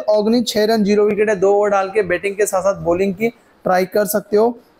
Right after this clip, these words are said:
जेरल जेरेमिया बाईस रन की पारी इनके नाम थी और डेनरॉय चार्ल्स चौंतीस रन, zero wicket थे। तो सभी player ने थोड़ा बहुत contribution यहाँ पर किया था। Important कौन है? जोनन Jeremiah, डेनरॉय चार्ल्स, जोनिल Augney। इसके अलावा ये दो ऐसे player हैं अगर चल गए तो वन साइडेड game यहाँ पर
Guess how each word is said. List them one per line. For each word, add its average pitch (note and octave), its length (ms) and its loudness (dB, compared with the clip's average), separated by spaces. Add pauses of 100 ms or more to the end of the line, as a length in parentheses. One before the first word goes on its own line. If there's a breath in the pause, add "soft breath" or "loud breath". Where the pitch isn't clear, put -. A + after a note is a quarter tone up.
जेरल G#3+ 400 2
जेरेमिया A3+ 440 2
बाईस G3 340 0
रन G#3 140 0
की G#3 100 0
पारी F#3 280 0
इनके G3+ 240 -2
नाम G3+ 220 0
थी A3+ 220 0 (280 soft breath)
और F#3 140 2
डेनरॉय G#3 340 2
चार्ल्स G3+ 280 0
चौंतीस G3 400 -2
रन, G#3 140 0
zero E3+ 220 0
wicket C#3+ 280 -4
थे। D3+ 60 -2
तो F#3+ 140 0
सभी A3+ 300 0
player G#3+ 240 2
ने A3 140 0
थोड़ा G3+ 260 0
बहुत G3+ 200 -2
contribution F#3+ 560 0
यहाँ E3+ 140 2
पर G3 120 -4
किया F3 320 0
था। C#3+ 180 -2 (380 soft breath)
Important A3+ 540 0
कौन A3 220 2
है? B3 120 2
जोनन F#3+ 460 0
Jeremiah, G#3+ 520 2 (360 soft breath)
डेनरॉय G3+ 340 2
चार्ल्स, D3+ 400 -2 (220)
जोनिल G#3 500 2
Augney। D#3 380 0 (300 soft breath)
इसके G3+ 240 -2
अलावा A#3+ 220 2
ये A#3 200 0
दो A#3+ 240 2
ऐसे A#3 260 0
player A3+ 260 2
हैं A#3+ 60 2
अगर A3+ 180 0
चल A3+ 240 0
गए E3+ 200 0
तो G3+ 240 0
वन G3 220 -2
साइडेड G3 400 0
game F#3 200 0
यहाँ E3+ 140 2
पर A3+ 220 -2